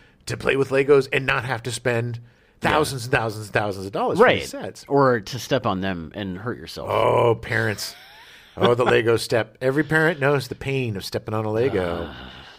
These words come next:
Speaker 1: and it's sticking into your foot, that, getting that corner of the Lego
Speaker 2: Oh,
Speaker 1: right
Speaker 2: ah,
Speaker 1: into the arch.
Speaker 2: ah.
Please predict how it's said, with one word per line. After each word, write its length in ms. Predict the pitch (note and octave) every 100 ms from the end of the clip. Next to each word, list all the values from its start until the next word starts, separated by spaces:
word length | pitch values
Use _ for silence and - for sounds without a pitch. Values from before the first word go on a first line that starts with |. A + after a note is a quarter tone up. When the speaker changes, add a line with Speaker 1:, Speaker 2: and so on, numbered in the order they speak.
| -
Speaker 1:
and 540 | G2+ G2+ G2+ F#2 F2 -
it's 280 | A2 G#2+ -
sticking 420 | - - - A#2
into 160 | A2+ A#2
your 140 | G2+
foot, 340 | - A#2+ A#2
that, 220 | G#2 - F#2+ E2+
getting 200 | A#2 G#2
that 140 | -
corner 420 | - A#2+ B2 A#2
of 60 | G#2+
the 60 | G2
Lego 180 | A2 G#2+ G2 G2
Speaker 2:
Oh, 60 |
Speaker 1:
right 200 | G#2+ -
Speaker 2:
ah, 200 | D#3+ D3+
Speaker 1:
into 120 | C#3 G#2+
the 160 | G2+ -
arch. 220 | A#2+ C3
Speaker 2:
ah. 240 | A2+ G2